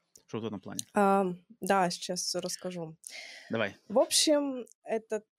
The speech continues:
Speaker 2: э, фильм практически никак не связан ни с, э, оригинальной картиной, ни с рассказом Стивена Кинга.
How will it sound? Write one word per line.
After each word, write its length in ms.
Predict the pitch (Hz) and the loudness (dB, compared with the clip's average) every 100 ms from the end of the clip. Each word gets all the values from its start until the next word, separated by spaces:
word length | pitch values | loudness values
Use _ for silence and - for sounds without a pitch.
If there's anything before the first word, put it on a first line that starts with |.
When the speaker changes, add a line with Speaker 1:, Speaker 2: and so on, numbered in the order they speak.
| 226 | -4
Speaker 2:
э, 320 | 208 208 208 | -2 0 -2
фильм 720 | 202 - 254 220 196 180 175 _ _ _ _ _ | -6 -4 -2 -2 -6 -8 -16 _ _ _ _ _
практически 560 | 214 - 233 240 - | -8 -6 -8 -8 -4
никак 560 | 226 226 240 202 180 - | -2 -2 0 0 0 -6
не 120 | 185 | -8
связан 600 | 185 185 185 185 185 180 | -6 -4 -4 -4 -8 -10
ни 160 | 196 202 | -8 -6
с, 260 | 190 - 185 | -2 -2 -4
э, 300 | 180 175 - | -8 -10 -10
оригинальной 600 | 185 180 190 240 359 302 | -10 -10 -8 -6 -6 -6
картиной, 540 | - 220 - 214 202 | -8 -10 -8 -8 -8
ни 180 | 185 190 | -10 -8
с 100 | 196 | -8
рассказом 520 | 180 196 - 190 180 175 | -8 -12 -10 -10 -10 -14
Стивена 400 | - 180 180 175 | -12 -14 -14 -10
Кинга. 520 | 254 370 311 240 | -8 -8 -6 -8